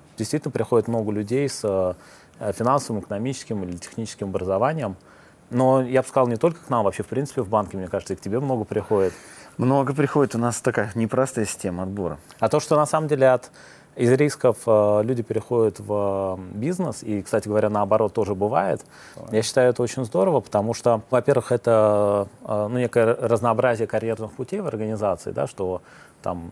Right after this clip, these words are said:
Speaker 1: ну, рисковики могут считать там неким, там, следующим шагом в карьерном пути как раз переход в бизнес.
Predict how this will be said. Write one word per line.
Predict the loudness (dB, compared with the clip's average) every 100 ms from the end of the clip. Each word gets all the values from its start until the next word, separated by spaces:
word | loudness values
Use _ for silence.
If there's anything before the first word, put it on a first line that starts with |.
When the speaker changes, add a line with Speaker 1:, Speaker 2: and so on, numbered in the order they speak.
| -8
Speaker 1:
ну, | -6 -2
рисковики | -4 -2 -2 0 0
могут | -2 -2
считать | -2 0 2
там | 0 -4
неким, | -6 -8 -10
там, | -10
следующим | -2 0 0 -2
шагом | 0 0 0
в |
карьерном | -2 0 -2 -4
пути | -10 -4 -4 -4 -8 -14 -10
как | -2
раз | -2 -2
переход | -4 -2 -4
в | -4
бизнес. | -8 -8 -14